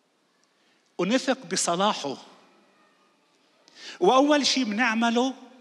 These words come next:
ما منخاف. وعشان هيك أنا بحكي لكم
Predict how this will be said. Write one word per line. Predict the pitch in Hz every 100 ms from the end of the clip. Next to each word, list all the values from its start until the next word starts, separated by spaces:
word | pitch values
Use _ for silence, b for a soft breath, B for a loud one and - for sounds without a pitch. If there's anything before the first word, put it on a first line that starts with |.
| _ _ _ _ -
ما | 185
منخاف. | 214 208 - 202 160 - - - _ _ b b b b b
وعشان | 190 - 202
هيك | 170 226 -
أنا | 226 214
بحكي | 190 160 - 240 226
لكم | 214 151 143